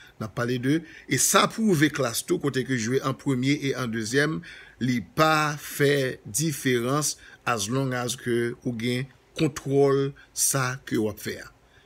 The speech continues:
Li pou gen kontwòl li, ou mèt jwe an premye, epi dis moun jwe apò, epi on jazz vin jwe an dènye, dènye jazz la, li pa gen ken enpak li ka fè sou, as long as ke ou te byen pèfòme. E m panse ke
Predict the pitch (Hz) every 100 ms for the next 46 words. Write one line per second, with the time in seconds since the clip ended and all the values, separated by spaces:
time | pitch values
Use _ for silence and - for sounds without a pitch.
0 | - 143 170 190 190 196 165 175 170 175
1 | 190 220 254 - - - - - 156 160
2 | 147 135 143 135 139 143 156 165 190 -
3 | - _ _ 139 - 135 107 95 135 185
4 | 135 143 120 127 127 - 117 107 113 110
5 | 135 127 113 110 113 120 113 110 117 139
6 | 131 139 175 180 117 131 175 165 143 123
7 | 139 143 143 139 139 139 131 117 113 117
8 | 110 101 92 110 117 160 - - - -
9 | - 135 110 127 120 113 - 107 - -
10 | 190 165 - 120 110 107 101 90 - -
11 | - _ _ - - - - 117 104 104
12 | 131 - - 131 151 131 113